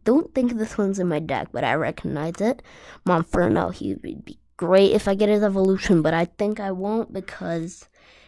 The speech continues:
his evolution is, like, the rarest thing ever.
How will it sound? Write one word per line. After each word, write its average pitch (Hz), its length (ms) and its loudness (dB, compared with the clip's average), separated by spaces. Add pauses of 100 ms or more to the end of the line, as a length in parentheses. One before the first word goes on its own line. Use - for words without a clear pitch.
(280)
his 190 180 -6
evolution 190 580 -2
is, 160 140 -6
like, 160 160 -6
the 156 140 -4
rarest 170 420 -4
thing 151 320 -4
ever. 147 320 -2